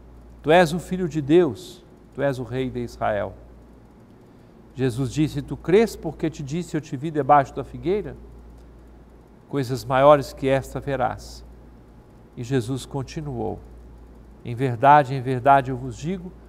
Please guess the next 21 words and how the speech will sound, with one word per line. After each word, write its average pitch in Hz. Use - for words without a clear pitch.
vereis 165
o 175
céu 170
aberto 156
e -
os -
anjos 165
de 147
Deus 175
subindo 170
e 190
descendo 143
sobre 147
o 131
Filho 117
do 110
Homem." 85
Caríssimo 165
irmão, 127
caríssima 131
irmã, 104